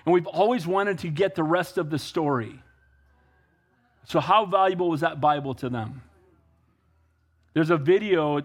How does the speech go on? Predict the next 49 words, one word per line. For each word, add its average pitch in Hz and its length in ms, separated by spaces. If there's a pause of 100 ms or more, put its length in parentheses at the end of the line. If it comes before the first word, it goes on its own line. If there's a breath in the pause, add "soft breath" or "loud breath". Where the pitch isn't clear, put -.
I 139 60
think 170 180
it's 165 120
in 147 100
China, 170 420
where 139 140
these 135 220
Chinese 165 400
believers 147 480
open 147 240
up 143 100
this 131 160
case 160 340
and 143 80
there's 123 180
Bibles 147 500
in 123 140
there, 120 120
and 120 80
you 131 80
see 160 240
them 123 240
weeping 151 480
and 120 80
holding 151 320
on 143 160
to 139 80
their 120 140
Bibles. 131 580 (380 loud breath)
And 139 100
here 226 160
we 214 220
are, 165 200
we 190 120
have 156 280 (360)
thirty 180 240
Bibles 151 480
at 120 60
home, 131 340
and 120 200 (540 soft breath)
a 127 60
lot 160 140
of 175 80
them 156 60
are 147 40
just 151 180
collecting 156 400
dust. 147 560 (600)
Amen? 165 680